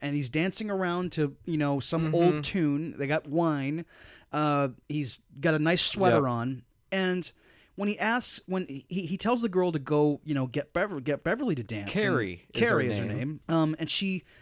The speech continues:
Speaker 1: she tries to get him to dance. He doesn't want to, and then Elliot encourages him. So, so then Carrie starts dancing with Beverly, and then Elliot comes up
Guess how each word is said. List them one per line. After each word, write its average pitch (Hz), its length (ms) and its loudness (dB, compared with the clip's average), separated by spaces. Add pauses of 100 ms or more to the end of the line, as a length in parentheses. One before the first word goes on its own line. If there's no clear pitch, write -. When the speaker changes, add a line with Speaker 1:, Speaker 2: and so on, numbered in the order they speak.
(100)
Speaker 1:
she - 140 -8
tries 208 180 6
to 214 60 -2
get 220 100 2
him 220 100 -2
to 170 60 -6
dance. 156 220 0
He 165 60 0
doesn't 160 200 0
want 139 200 -2
to, 160 160 0
and 151 100 2
then 143 100 0
Elliot 156 300 0
encourages 135 500 0
him. 147 120 -2
So, 151 280 0
so - 200 -4
then 151 140 0
Carrie 196 280 -2
starts 156 240 -4
dancing 202 420 -4
with 165 160 -4
Beverly, 143 480 -2 (460)
and 180 160 0
then 240 180 2
Elliot 254 420 4
comes 151 320 -2
up 131 220 -2